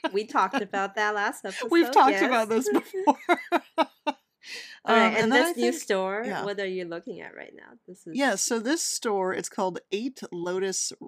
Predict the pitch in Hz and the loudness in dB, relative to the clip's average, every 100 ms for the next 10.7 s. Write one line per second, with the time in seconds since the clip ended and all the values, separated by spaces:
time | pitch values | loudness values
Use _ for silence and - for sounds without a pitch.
0 | - _ 185 175 190 180 196 - 185 - | -20 _ -8 -2 -2 -2 -4 -6 -6 -2
1 | 175 - 165 160 165 180 - 170 165 - | -2 -2 -6 -6 -6 -6 -6 -8 -8 -10
2 | - 170 175 185 220 254 165 156 175 170 | -12 -10 -8 -8 -10 -10 -12 -10 -10 -8
3 | 165 170 170 160 180 - - - 175 170 | -6 -6 -6 -4 -4 -6 -18 -18 -16 -14
4 | 170 156 156 151 160 160 - - - - | -12 -12 -12 -12 -12 -10 -12 -12 -12 -12
5 | - _ _ _ _ - 185 185 170 156 | -16 _ _ _ _ -18 -10 -8 -6 -8
6 | 139 151 170 _ _ _ _ _ _ _ | -12 -16 -20 _ _ _ _ _ _ _
7 | - 220 240 247 277 - - 208 262 320 | -10 -6 -4 -4 -6 -8 -6 -4 -4 -4
8 | 254 247 247 247 233 202 214 208 202 202 | -4 -4 -2 -4 -6 -8 -6 -6 -6 -8
9 | 185 175 - 185 185 202 170 160 165 - | -10 -10 -8 -6 -6 -6 -8 -8 -10 -10
10 | 190 185 175 175 180 - - | -10 -8 -8 -8 -10 -12 -16